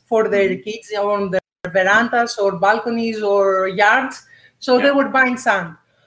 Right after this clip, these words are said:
Speaker 1: Or, uh, we were seeing items ser-, in the search console with, that we implemented with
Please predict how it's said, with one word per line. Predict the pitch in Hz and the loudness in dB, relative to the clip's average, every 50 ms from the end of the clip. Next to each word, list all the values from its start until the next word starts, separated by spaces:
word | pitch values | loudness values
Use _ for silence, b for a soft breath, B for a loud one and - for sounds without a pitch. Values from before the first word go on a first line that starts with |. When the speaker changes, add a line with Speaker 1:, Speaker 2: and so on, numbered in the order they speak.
| _ _ _ _ | _ _ _ _
Speaker 1:
Or, | - 226 226 233 233 233 233 233 226 | -6 -4 -2 -2 0 0 0 0 0
uh, | 226 226 226 220 220 220 220 | 0 0 0 -2 -4 -4 -6
we | 254 247 | -6 -6
were | 226 247 262 254 269 254 | -4 -4 -4 -2 -4 -4
seeing | 254 - 277 269 262 254 254 254 | -6 -6 -4 -4 -2 -2 0 0
items | 254 262 269 269 277 285 277 269 262 - - | 0 0 -2 -2 -2 0 0 0 0 0 -2
ser-, | - - 269 269 269 262 - - | 0 0 2 2 2 0 -2 -4
in | 220 220 220 | -6 -2 -2
the | 214 | -2
search | 220 - 262 262 269 262 - - | -2 0 0 0 0 -2 -4 -4
console | - 214 208 202 - - 190 185 185 185 | -4 -4 -4 -4 -6 -6 -6 -6 -6 -4
with, | 175 196 196 190 190 | -4 -4 -4 -2 0
that | 190 190 - | -2 -2 -2
we | 202 196 | -6 -8
implemented | 190 185 175 190 190 190 196 190 190 - - - 170 | -8 -8 -6 -6 -4 -4 -4 -6 -6 -10 -18 -14 -12
with | 185 185 180 | -12 -12 -12